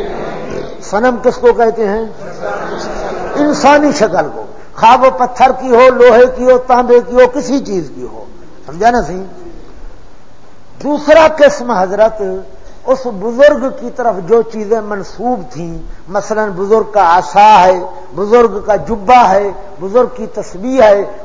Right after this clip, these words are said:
اس کے بیٹھنے کی کرسی ہے، نیند کی چارپائی ہے، کچھ بھی ہے، اس کو یادگار بنا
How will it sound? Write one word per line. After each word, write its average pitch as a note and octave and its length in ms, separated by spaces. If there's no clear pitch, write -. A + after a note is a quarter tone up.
اس - 160
کے A#3 160
بیٹھنے A3 580
کی G#3+ 100
کرسی A#3+ 400
ہے، G#3+ 200
نیند A3+ 380
کی G#3+ 120
چارپائی A3 760
ہے، G#3+ 400
کچھ D4+ 220
بھی C4+ 240
ہے، F#3 200
اس C4+ 100
کو C4 80
یادگار G#3 580
بنا G3 320